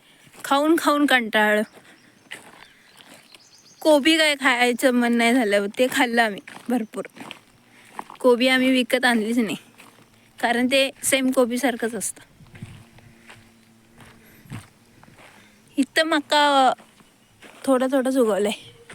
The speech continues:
ह्या ओप्यांमध्ये मका पेरलाय. आता उगवलाय बारीक बारीक. पाणी दिलंय दोन तीनदा. मी नको तुडवाय, नाही तर तेच मरायचं.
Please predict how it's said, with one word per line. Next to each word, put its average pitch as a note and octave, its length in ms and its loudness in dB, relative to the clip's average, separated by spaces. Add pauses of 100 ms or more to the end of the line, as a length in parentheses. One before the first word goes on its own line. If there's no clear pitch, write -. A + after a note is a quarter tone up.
(680)
ह्या B3+ 180 -4
ओप्यांमध्ये B3 540 -4
मका A3+ 260 -6
पेरलाय. G#3+ 380 -10 (1400)
आता - 240 -4
उगवलाय G#3 440 -2 (560)
बारीक G3 360 -4
बारीक. G3 320 -14 (1160)
पाणी A#3+ 300 0
दिलंय A#3+ 300 2
दोन A3 220 -2
तीनदा. G3 300 -10 (1600)
मी A3 80 -6
नको A3 280 -6 (120)
तुडवाय, A3 320 -4
नाही A3 220 -6
तर A3+ 120 -10
तेच A3+ 180 -6
मरायचं. G3+ 520 -8